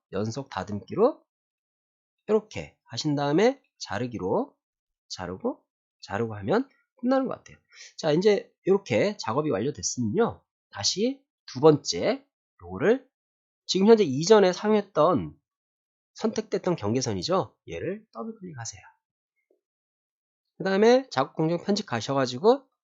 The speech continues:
얘를 다시 선택하는 걸로 끝날 수가 있겠네요. 자, 일단 여기서 다시 다음, 다음, 다음, 다음, 다음, 마치 하시게 되면 자, 경계선을 다시 선택하시겠습니까? 라고 나오죠.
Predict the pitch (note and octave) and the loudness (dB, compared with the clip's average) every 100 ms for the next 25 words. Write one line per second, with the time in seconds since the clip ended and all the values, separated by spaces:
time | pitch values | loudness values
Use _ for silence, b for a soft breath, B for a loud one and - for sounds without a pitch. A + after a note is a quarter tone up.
0 | - E2+ - A#3+ - _ _ - - - | -12 -8 -4 -6 -6 _ _ -18 -14 -10
1 | D#3+ - D#3 C#3 G#2 G3+ C#4 _ _ _ | -10 -8 -6 -4 0 0 0 _ _ _
2 | _ F#3+ G#3 - E3 G2+ G2 E2 D2 G#3 | _ -6 -6 -8 -14 -12 -12 -14 -6 -6
3 | B3+ _ _ - - _ D#3+ A3 b b | -6 _ _ -20 -20 _ -8 -8 b b
4 | b - G2+ G3 - F2 A3+ - - A#2+ | b -18 -10 -8 -6 0 0 0 -6 -2
5 | B2 E3 C#4 _ _ _ _ - F#2+ F2+ | 0 0 -2 _ _ _ _ -6 -6 -4
6 | A#2+ C4+ - _ _ _ - F#2 D#2 A2 | -4 -6 -10 _ _ _ -18 -14 -8 -8
7 | B3+ - _ _ - - - A3+ D4+ _ | -8 -12 _ _ -18 -16 -8 -6 -6 _
8 | _ - - - C4+ - _ _ _ _ | _ -20 -12 -6 -4 -6 _ _ _ _
9 | - G2+ - - - - - _ _ D3+ | -6 -2 -2 -2 -6 -14 -20 _ _ -10
10 | F#3 D#3+ E2+ G3+ G3+ - b b b b | -6 -4 -2 0 0 -4 b b b b
11 | b - - - C#3 G3 A3+ A3+ G3+ A3+ | b -10 -8 0 2 6 6 4 8 8
12 | C#4+ - _ _ - G3+ F#3 - G3 - | 8 2 _ _ -8 -4 -4 -4 -6 -6
13 | F#3+ G3 G3+ F3+ - F#3 E3 - F3+ F3+ | -6 -6 -6 -8 -4 -2 -2 -2 -2 0
14 | F3 A2+ A#2+ D#2+ D#2 - | 0 -2 -4 -10 -10 -14